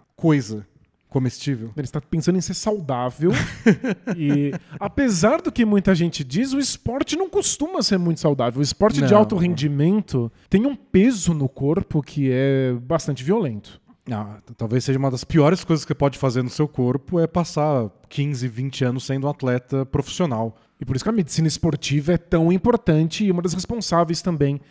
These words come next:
Speaker 2: pelo aumento de rendimento dos atletas nos últimos anos.
Speaker 1: Você quer reconhecer um atleta na rua? Vê quem tá andando mancando por aí.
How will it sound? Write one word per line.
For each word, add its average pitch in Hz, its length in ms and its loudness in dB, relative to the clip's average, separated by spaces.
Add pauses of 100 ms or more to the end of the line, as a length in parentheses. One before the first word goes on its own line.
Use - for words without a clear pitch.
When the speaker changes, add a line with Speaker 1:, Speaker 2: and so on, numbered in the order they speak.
(220)
Speaker 2:
pelo 165 140 2
aumento 147 300 0
de 151 60 -2
rendimento 139 460 0
dos 135 120 -4
atletas 135 380 -2
nos 127 60 -4
últimos 147 320 -4
anos. 104 200 -6
Speaker 1:
Você 120 100 -6
quer 131 140 -2
reconhecer 135 840 0
um 123 240 -4
atleta 120 720 -4 (260)
na 123 200 -2
rua? 120 460 0 (360)
Vê 113 200 2
quem 147 160 -2
tá 156 100 0
andando 139 420 2
mancando 135 720 0
por 117 160 -8
aí. 104 160 -10